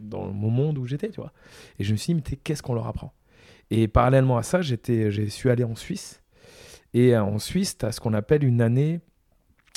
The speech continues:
de maturité, je sais pas comment ils appellent exactement, où, euh, tous les Suisses, ils, ils, ils montent une petite société pendant un an, euh, où ils trouvent, bah, des investisseurs qui sont la plupart du temps le, de la love money, leurs parents, et cetera.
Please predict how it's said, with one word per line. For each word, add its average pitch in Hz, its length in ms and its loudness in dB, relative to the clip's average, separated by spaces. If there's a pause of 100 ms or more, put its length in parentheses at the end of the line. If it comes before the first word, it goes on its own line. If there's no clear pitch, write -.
(140)
de 98 80 -2
maturité, 110 640 -2
je - 40 -14
sais - 60 -18
pas - 100 -8
comment 107 140 -4
ils 101 100 -4
appellent 107 160 -2
exactement, 104 480 -8 (400)
où, 135 300 4
euh, 104 560 6
tous 170 200 -2
les 165 120 0
Suisses, - 560 -12
ils, 71 800 -8 (100)
ils, 135 220 -4
ils 131 100 2
montent 156 300 -2
une 139 80 -6
petite - 300 -8
société 139 420 -6
pendant 110 240 -4
un 110 140 -2
an, 185 120 -6 (560)
euh, 101 600 0 (100)
où 160 240 0
ils 147 80 0
trouvent, 143 340 -4
bah, 101 140 -4
des 98 180 -4
investisseurs 107 560 -2
qui - 80 -18
sont - 80 -12
la 82 80 -10
plupart - 220 -14
du 101 80 -10
temps 101 160 -8
le, 95 80 -6
de 85 340 -14
la 95 80 -10
love 95 200 -10
money, 113 280 -2
leurs 131 140 -8
parents, 104 320 -4
et 113 80 -8
cetera. 113 380 -10